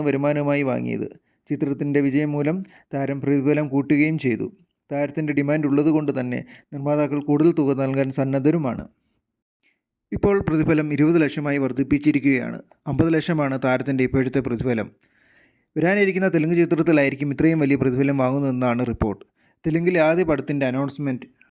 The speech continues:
ഉടനെ ഉണ്ടാകുമെന്നാണ് മാധ്യമങ്ങളുടെ റിപ്പോർട്ട്. എന്നാൽ താരം ഇത് സ്ഥിരീകരിച്ചിട്ടില്ല. എങ്കിൽ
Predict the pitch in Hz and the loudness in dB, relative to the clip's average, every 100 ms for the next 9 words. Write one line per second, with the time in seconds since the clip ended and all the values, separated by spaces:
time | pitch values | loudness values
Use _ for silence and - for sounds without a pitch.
0 | _ _ _ - 180 190 175 156 151 151 | _ _ _ -4 -2 0 0 0 0 0
1 | 139 135 135 135 135 147 147 139 131 - | -2 -2 -2 -2 0 0 0 0 -2 -2
2 | 120 - 139 143 139 135 147 147 185 196 | -6 -4 0 0 0 -2 -2 -2 -2 0
3 | 147 135 139 135 139 120 107 - _ _ | -2 0 0 0 -4 -4 -6 -10 _ _
4 | _ _ _ _ _ _ - 185 185 | _ _ _ _ _ _ -8 -4 -4